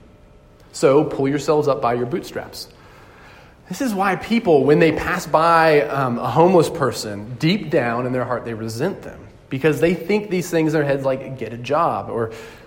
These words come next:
um, they think, "Well, that person's not valuable 'cause they're not contributing anything." Right? Y'all feel this here at Wake Forest. You are here at this school because you're in the six A M crew.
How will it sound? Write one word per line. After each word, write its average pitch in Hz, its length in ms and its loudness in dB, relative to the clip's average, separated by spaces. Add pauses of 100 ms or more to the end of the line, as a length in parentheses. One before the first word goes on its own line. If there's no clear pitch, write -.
(120)
um, 113 220 -4
they 123 100 -6
think, 139 360 -6
"Well, 139 100 -10 (180)
that 160 140 -6
person's 165 260 -4
not 127 180 -2
valuable 110 380 -4
'cause 117 140 -6
they're 120 100 -2
not 123 200 -4
contributing 135 720 -8
anything." 98 380 -14 (880)
Right? 156 260 -6
Y'all 196 220 2
feel 180 220 2
this 160 240 0
here 196 160 4
at 165 160 4
Wake 160 200 4
Forest. 143 520 0
You 196 240 2
are 185 140 2
here 226 300 0
at 147 300 -2
this 214 240 2
school 147 580 0 (320)
because 165 300 2
you're 190 140 4
in 220 140 6
the 208 80 4
six 214 280 0
A 196 180 4
M 214 120 0
crew. 247 400 -4